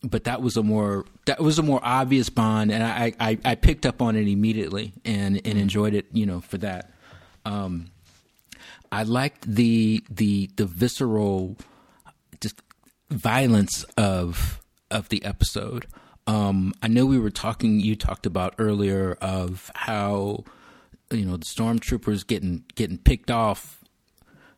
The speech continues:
Speaker 1: um, was just like, man, these, you know, they dying left and right.
Speaker 2: Mm-hmm.
Speaker 1: Um, but to see Boba, I mean, you can talk about literally cracking helmets.
Speaker 2: Mm-hmm.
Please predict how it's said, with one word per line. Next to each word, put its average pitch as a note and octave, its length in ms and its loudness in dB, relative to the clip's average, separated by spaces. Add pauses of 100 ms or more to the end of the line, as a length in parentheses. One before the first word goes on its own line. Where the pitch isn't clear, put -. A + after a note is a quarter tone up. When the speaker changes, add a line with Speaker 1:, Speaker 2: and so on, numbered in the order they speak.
(120)
Speaker 1:
um, F#2+ 560 -4
was G#2+ 160 -6
just - 240 -10
like, F#2 220 -8
man, A2 180 -4
these, G3+ 260 -4
you G#2 140 -4
know, F2 100 -4
they G2+ 100 -4
dying A2 320 -4
left G#2 280 -2
and F#2 120 -2
right. G#2 300 -4 (500)
Speaker 2:
Mm-hmm. G2 280 -6
Speaker 1:
Um, F2+ 440 -8 (420)
but A2+ 180 -2
to - 80 -2
see G#2+ 260 -4
Boba, G2 560 -2 (400)
I G2 80 -6
mean, F#2+ 380 -4
you A#2+ 140 -2
can C3+ 80 -4
talk - 260 -8
about F2+ 220 -4
literally A2 560 0
cracking A2+ 520 -4
helmets. B2+ 760 0 (300)
Speaker 2:
Mm-hmm. F#2 280 -6